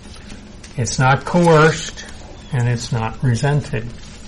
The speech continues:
God's word says, "Now it shall come to pass, if you diligently obey the voice of the Lord your God, to observe carefully all his commandments which I command you today,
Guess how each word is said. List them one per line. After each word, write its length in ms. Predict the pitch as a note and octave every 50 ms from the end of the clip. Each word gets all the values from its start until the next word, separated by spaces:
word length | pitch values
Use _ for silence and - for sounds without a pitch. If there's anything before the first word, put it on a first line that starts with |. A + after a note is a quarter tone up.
| - - - - - - - - - - - - - - - - - - - - - - - - - - - - - - - - - - - - - - - - - - - -
God's 320 | C#3 B2 B2+ C3 A#2+ B2
word 280 | C3+ D3 D3 D3 C#3 B2+
says, 320 | - - D#3 D3 D3 C3+ C3+
"Now 180 | D3 C3+ C3+
it 100 | C3+ C3
shall 220 | - - D3 C3+ B2
come 320 | - - D#3+ E3 E3+ E3
to 100 | - F3+
pass, 500 | D3+ - - D#3 C#3+ C#3 C#3 C3+ - -
if 160 | D3 A#2+ -
you 80 | C#3 B2
diligently 760 | A2 A2+ D3+ D3+ D#3+ F3+ F3 D#3 F3+ F#3+ G3 F3+ E3+ E3+ E3
obey 480 | D#3+ D#3 D3 B2+ C3 C3 C3 B2+ B2+ B2+
the 100 | A#2+ A2+
voice 540 | G#2+ B2+ C3+ C#3 D3+ D3+ D3 D3 - - -
of 100 | B2+ A2+
the 80 | A#2
Lord 380 | A2+ A#2 B2 C#3 D3+ D#3 D3+ D3
your 100 | D#3+ D#3
God, 460 | C3+ C3 A#2+ A2 G#2 G2+ G#2 G#2+ G#2+ - - - - - - - - - -
to 160 | - D3+ D3
observe 460 | C#3+ B2+ B2 D#3+ F3 F3 F3 E3 -
carefully 600 | - - G3+ G#3 A3 A3 - - D3 C3 A#2 A2
all 220 | A2+ A#2 B2 C3+ C#3
his 200 | C#3 D3 C#3 -
commandments 640 | - D3+ D3 D3+ D3+ D3+ D3+ D3+ D3 C#3+ C#3+ -
which 200 | - C#3 - -
I 80 | C3+ B2+
command 500 | - - D3+ C#3+ C3+ C#3 D3 D3 D3+ D3+
you 80 | D#3
today, 440 | D3+ - - F3 C#3 A#2+ G#2+ G#2 G#2+